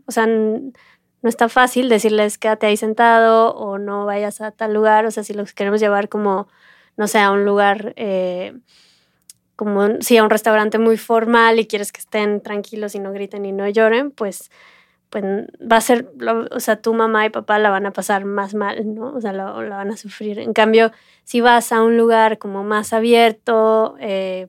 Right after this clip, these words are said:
no sé, posible de que griten, de que, de que se muevan, no, no digo que salgan corriendo y molesten a todos, pero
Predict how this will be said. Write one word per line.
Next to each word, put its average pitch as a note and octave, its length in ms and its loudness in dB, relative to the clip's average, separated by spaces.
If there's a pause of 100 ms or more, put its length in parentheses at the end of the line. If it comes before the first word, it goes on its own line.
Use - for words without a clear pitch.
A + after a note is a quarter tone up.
no A3 280 -16
sé, A3 220 0
posible G#3+ 560 -2
de G#3 120 -2
que G3+ 200 -8
griten, G#3+ 400 -4
de F#3+ 120 -10
que, G3 260 -18 (560)
de A#3 100 -16
que - 260 -14
se A#3 120 -8
muevan, A3+ 440 6
no, G3+ 120 0
no G#3+ 140 0
digo A3 200 6
que G#3+ 140 -4
salgan G#3+ 340 0
corriendo G3+ 420 -4
y G3 60 -4
molesten G3 380 -6
a A3 80 -12
todos, G#3+ 260 -10
pero G3 420 0